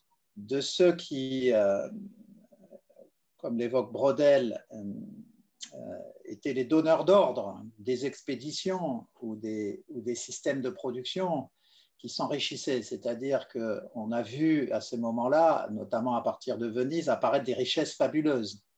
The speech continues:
Euh, ce qui n'est pas le cas, euh, à Athènes, puisque l'essentiel de la richesse reste, euh, agricole. Euh, il y a bien un peu d'échange avec l'Égypte, et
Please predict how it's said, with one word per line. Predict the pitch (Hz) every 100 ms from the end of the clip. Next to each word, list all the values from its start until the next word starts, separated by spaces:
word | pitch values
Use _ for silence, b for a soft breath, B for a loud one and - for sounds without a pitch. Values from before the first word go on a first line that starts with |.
| _ _ _ _ _ _ _ -
Euh, | - - 50 - - _
ce | - -
qui | 139
n'est |
pas | - 175
le |
cas, | 170 185 175 165 139 139
euh, | 147 147 - 143 - 156
à | 135 139
Athènes, | - 160 127 107 98
puisque | 113 104 -
l'essentiel | 110 110 107 - 135 117
de |
la | 110 107
richesse | 107 - 139 127 -
reste, | 101 107 - -
euh, | - 113 - - - - -
agricole. | 104 113 113 135 120 101 _ b b b b b b
Euh, | - - 65 - - - - -
il | -
y |
a |
bien | - 127 127 123
un | 113
peu | 123 117
d'échange | 127 - 165 165 123 120
avec | 101 101 104 -
l'Égypte, | - 107 101 139 151 - 104
et | 107